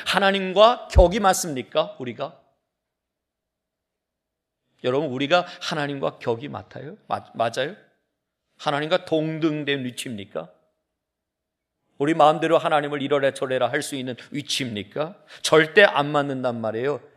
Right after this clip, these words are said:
잘난 것도 없고, 명예도 없고, 선한 것도 없고, 어떤 공로도 없단 말이에요. 그런데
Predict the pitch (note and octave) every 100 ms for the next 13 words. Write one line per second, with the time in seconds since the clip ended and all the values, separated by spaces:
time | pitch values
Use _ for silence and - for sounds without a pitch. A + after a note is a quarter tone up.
0 | _ - D3 D#3+ D#3+ D#3+ D#3+ F#3 E3 F#3
1 | E3 C#3 D3 F3 E3 D3+ - F3 - F3+
2 | F3 E3 - D3+ D3+ F3+ - - D#3 D#3
3 | G#3+ A3+ F#3 F3 F3 E3 D#3 D3 C3+ A2+
4 | A2 C#3 B2 - - F3 E3+ E3+ G#3+